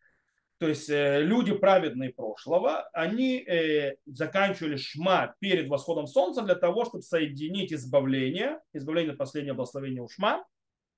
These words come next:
к началу Амиды. Дело в том, что время Амиды начинается с, э, восходом солнца. Когда восход солнца, это время Амиды, раньше до этого Амиду говорить нельзя.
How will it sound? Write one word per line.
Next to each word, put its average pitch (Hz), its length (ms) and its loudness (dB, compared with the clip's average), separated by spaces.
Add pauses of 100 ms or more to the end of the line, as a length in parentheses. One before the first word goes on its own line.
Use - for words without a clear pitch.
(640)
к - 40 -14
началу 196 480 4
Амиды. 175 380 -2
Дело 143 160 -2
в 143 60 -4
том, 185 80 -6
что 165 160 -10
время 180 400 0
Амиды 160 400 -2
начинается 208 800 -2
с, - 420 -12
э, 139 160 2
восходом 139 440 -4
солнца. - 360 -10 (720)
Когда 143 140 2
восход 151 240 0
солнца, 233 240 2
это 175 120 -2
время 165 220 0
Амиды, 180 260 0
раньше 190 240 0
до 170 60 -2
этого 160 220 -2
Амиду 139 200 -6
говорить 135 300 -4
нельзя. 120 300 -10